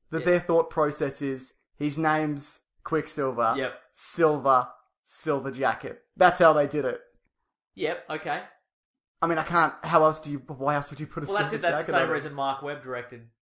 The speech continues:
Speaker 2: Spider-Man, 'cause that's how Hollywood logic works. Uh,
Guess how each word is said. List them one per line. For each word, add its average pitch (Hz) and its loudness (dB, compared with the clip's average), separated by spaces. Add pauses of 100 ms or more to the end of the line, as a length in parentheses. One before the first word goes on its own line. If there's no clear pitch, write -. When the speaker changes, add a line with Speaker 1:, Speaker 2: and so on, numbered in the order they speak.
(240)
Speaker 2:
Spider-Man, 120 -8 (260)
'cause 165 -12
that's 156 -6
how 147 -4
Hollywood 139 -4
logic 143 -8
works. 117 -10 (420)
Uh, 147 -2